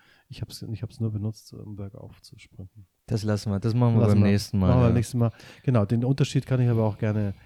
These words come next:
Speaker 1: gerne dann beim nächsten Mal erklären, äh, warum was. Nämlich, weil ich ja in der Reha war, deswegen für die, die sich schon mal Gedanken machen wollen, deswegen auch eher bergauf und warum bergauf.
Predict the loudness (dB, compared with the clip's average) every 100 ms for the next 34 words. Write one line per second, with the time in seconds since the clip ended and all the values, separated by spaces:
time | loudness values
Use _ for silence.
0 | -20 _ _ -4 -2 0 0 0 -2 -4
1 | -8 -6 -10 -8 -6 -4 -6 -10 -14 -12
2 | -4 -2 2 0 2 -2 -2 -8 -16 _
3 | _ -14 -10 -8 -4 -4 -4 -4 -2 -2
4 | -4 -4 -2 -4 -4 -4 -4 -8 -6 -4
5 | -4 -6 -10 -16 -14 -14 -12 -14 -14 -18
6 | _ _ -14 -14 -10 -8 -8 -10 -12 -10
7 | -10 -10 -10 -10 -8 -12 -12 -14 -12 -14
8 | -12 -12 -12 -14 -16 -14 -14 -14 -14 -12
9 | -10 -8 -4 -4 -4 -8 -10 -14